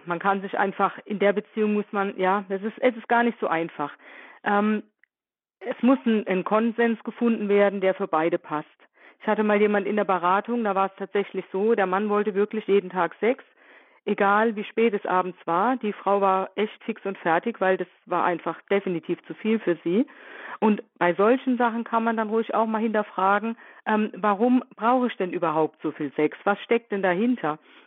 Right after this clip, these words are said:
Da ist so eine Selbstreflexion gar nicht so verkehrt. Also bei dem Mann kam dann letztendlich raus,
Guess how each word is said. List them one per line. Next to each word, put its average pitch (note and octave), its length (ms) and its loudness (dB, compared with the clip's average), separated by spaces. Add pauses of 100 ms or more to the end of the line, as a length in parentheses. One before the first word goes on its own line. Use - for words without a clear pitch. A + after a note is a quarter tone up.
(120)
Da F#3 80 0
ist G3+ 140 0
so A3 60 -2
eine G3+ 160 0
Selbstreflexion G#3+ 960 -2
gar F3+ 180 2
nicht G#3 160 -6
so G#3 60 -4
verkehrt. F#3 560 0 (440)
Also G3 460 0
bei F#3 140 0
dem A#3 300 4
Mann B3+ 280 2
kam A#3+ 280 -2
dann A3+ 200 0
letztendlich A3 580 -6
raus, G3+ 240 2